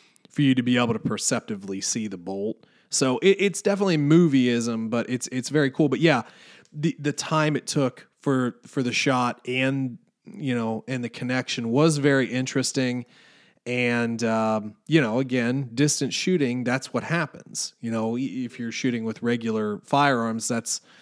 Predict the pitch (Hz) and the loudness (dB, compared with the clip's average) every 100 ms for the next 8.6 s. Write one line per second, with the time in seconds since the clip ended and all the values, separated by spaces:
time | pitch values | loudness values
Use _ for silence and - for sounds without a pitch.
0 | _ _ - 139 147 131 143 139 135 120 | _ _ -4 -2 -2 2 2 2 0 -2
1 | 117 143 143 123 110 - 120 131 120 117 | 0 0 0 -4 -4 -4 -4 -2 -2 -2
2 | 113 127 120 113 110 - - 120 - 120 | -2 -2 -2 -2 -2 -6 -6 -4 0 2
3 | 120 120 123 123 117 113 101 170 139 95 | 2 0 -4 -2 -2 -4 -4 -2 -2 -4
4 | 95 _ - - - - 135 127 120 117 | -12 _ -20 -20 -6 -2 -2 -2 -6 -4
5 | 107 101 98 _ - 127 117 117 107 - | -4 -6 -10 _ -8 -4 -4 -4 -8 -6
6 | 117 107 113 117 98 98 - 110 107 104 | -6 -4 -4 -4 -6 -8 -6 -4 -4 -4
7 | 117 101 - 101 - - - - 254 285 | -4 -4 -4 -6 -8 -20 -10 -2 2 4
8 | 269 226 240 180 92 | 4 2 4 4 2